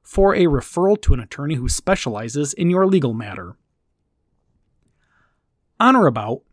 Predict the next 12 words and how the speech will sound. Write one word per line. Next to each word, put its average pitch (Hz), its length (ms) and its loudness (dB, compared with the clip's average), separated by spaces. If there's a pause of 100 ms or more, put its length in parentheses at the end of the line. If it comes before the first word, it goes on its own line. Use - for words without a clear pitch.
May 156 240 0
sixth, - 420 -6 (340)
twenty 151 300 -2
twenty, 104 440 -4 (440)
the 151 60 -2
Michigan 143 340 0
House 156 260 0
of 113 120 -6
Representatives, 131 840 -2
controlled 120 460 -4
by 110 80 -12
Republicans, 110 800 -6